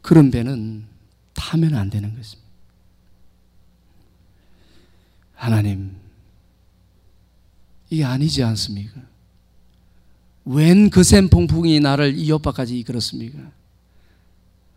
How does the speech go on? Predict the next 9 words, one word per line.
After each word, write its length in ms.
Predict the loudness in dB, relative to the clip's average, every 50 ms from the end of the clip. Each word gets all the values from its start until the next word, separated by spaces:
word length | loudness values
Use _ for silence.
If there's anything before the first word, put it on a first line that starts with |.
| _ _
하나님이 440 | -2 2 2 4 4 4 2 2 0
나를 340 | 0 0 0 0 -2 -2
도와주시옵소서. 1160 | -2 -2 -2 -2 -2 -4 -4 -2 -2 0 0 0 -2 -2 -4 -4 -4 -8 -10 -12 -12 -14 -14 -16 -20 -20 -20 -20 -20 _ _ _ _ _ _ _ _ _ _ _ _ _ _ _ _ _ _ _ _ _ _ _ _ _ _ _ _ _ _ _ _ _ _ _ _ _ _ _ _ _ _ _ _ _ _ _ _ _ _ _ _ _ _ _ _ _ _ -20 -20 -20 _ _ _ _ _ _ _ _ _ _ _ _ _ _ _ _ _ _ _ _ _ _ _ _ _ _ _ _ _ _ _ _ _
성도들은 1040 | -12 -6 -4 -2 -2 -2 -2 -2 -2 -2 -2 -4 -4 -4 -6 -10 -12 -16 -18 -20 -20 -20 _ _ _ -10
조금 380 | -6 -4 -4 -2 -2 -4 -4
손해를 520 | -6 -8 -10 -8 -4 -2 -2 0 0 0 0
보더라도 680 | -2 -2 -4 -4 -4 -4 -4 -6 -6 -8 -8 -10 -12 -10 -6
그 140 | -2 -2
시점에서는 1040 | 0 0 -2 -2 -2 -2 0 0 0 -2 -2 -4 -4 -2 -2 -2 -4 -4 -6 -8 -12